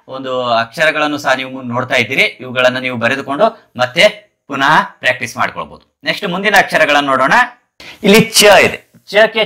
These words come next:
ಚ ಒತ್ತಕ್ಷರ ನಾವು type ಮಾಡ್ಬೇಕಾಗಿರುವಂತದ್ದು. ಇಲ್ಲಿ ಚ ಕೆ ಸಿ type ಮಾಡ್ತೀವಿ, ಸಿ ಮತ್ತೆ ಎಫ್, ಇಲ್ಲಿ ಸಿ, ಚ ಆಯ್ತು. ಚ ಒತ್ತಕ್ಷರ ಬಂದಿರುವಂತದ್ದು ನೀವು ನೋಡ್ತಾ ಇದ್ದೀರಿ. Next ದೊಡ್ಡದಾಗಿರುವಂತ ಛ, ಛ ಕೆ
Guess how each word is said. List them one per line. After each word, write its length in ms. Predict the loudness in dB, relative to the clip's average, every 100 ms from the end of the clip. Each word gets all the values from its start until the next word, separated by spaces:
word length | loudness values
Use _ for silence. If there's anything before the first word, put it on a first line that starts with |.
| 0
ಚ 120 | 0 0
ಒತ್ತಕ್ಷರ 380 | -2 -8 -2 2 2 -2 _ -2
ನಾವು 100 | 0
type 160 | 0 0
ಮಾಡ್ಬೇಕಾಗಿರುವಂತದ್ದು. 720 | 0 -2 0 -2 -2 -6 -6 -6 -4
ಇಲ್ಲಿ 140 | -8 -4
ಚ 160 | 2 4 4
ಕೆ 100 | 2 -2 -4
ಸಿ 160 | -8 -6 -2
type 200 | -2 -2
ಮಾಡ್ತೀವಿ, 280 | -8 -10 _ _ _ -20
ಸಿ 160 | -12 -10 -10 -12 _ _ _
ಮತ್ತೆ 240 | -4 0 0 0 2 4
ಎಫ್, 320 | 4 2 -8 -16 _ _ _ _
ಇಲ್ಲಿ 160 | -14 -14 -10
ಸಿ, 160 | -10 -10 _ _ _ _ _ _ _ 0
ಚ 160 | 4 4
ಆಯ್ತು. 240 | 4 -2 _ _ _
ಚ 200 | -2 2 2
ಒತ್ತಕ್ಷರ 400 | -2 -10 -2 0 0 -6 _ -4
ಬಂದಿರುವಂತದ್ದು 480 | -2 2 2 0 -4
ನೀವು 120 | -2 0
ನೋಡ್ತಾ 220 | -2 -4
ಇದ್ದೀರಿ. 160 | -8 -10 _ _ _ _ -4
Next 260 | -2 0 4
ದೊಡ್ಡದಾಗಿರುವಂತ 600 | 4 6 4 4 2 -2 -4 -4
ಛ, 60 | 0 4 4 0 _ -8
ಛ 180 | -6 -4
ಕೆ 100 | -4